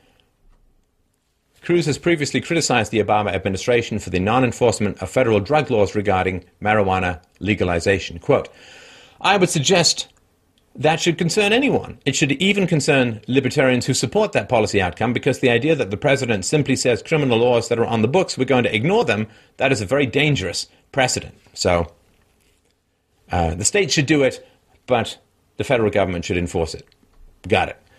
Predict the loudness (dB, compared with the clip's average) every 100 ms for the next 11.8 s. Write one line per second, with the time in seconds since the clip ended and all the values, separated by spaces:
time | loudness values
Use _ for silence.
0 | _ -6 -2 0 -2 -6 -12 _ _ -20
1 | _ 0 0 0 0 2 2 2 2 4
2 | 2 0 -2 0 0 0 0 2 2 0
3 | -2 -6 -2 0 0 0 0 2 2 0
4 | 0 0 -2 -2 -2 -2 0 2 2 -2
5 | -4 -4 -2 -4 -8 -16 -20 -6 -4 2
6 | 2 2 0 -10 -20 -20 _ _ _ _
7 | _ 0 2 4 2 4 2 2 0 2
8 | 2 2 0 -2 -4 -8 -10 -10 -16 -8
9 | 0 0 2 0 -2 -2 -2 0 0 0
10 | 2 2 2 0 0 -6 0 0 0 -2
11 | 0 2 2 2 2 2 0 -2